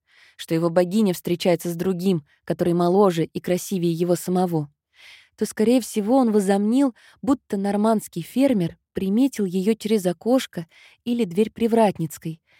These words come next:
и, натурально, захотел познакомиться с нею, в чём и преуспел. Впрочем,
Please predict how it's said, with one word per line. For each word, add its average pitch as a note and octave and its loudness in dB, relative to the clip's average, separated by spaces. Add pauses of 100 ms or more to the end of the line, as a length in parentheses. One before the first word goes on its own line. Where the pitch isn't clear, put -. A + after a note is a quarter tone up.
(140)
и, F3+ 0
натурально, F3 2 (140)
захотел F3 0
познакомиться F#3 0
с - -14
нею, D#3 -2 (440)
в - -20
чём A3 -2
и G3+ -4
преуспел. E3+ -6 (680)
Впрочем, B3+ 0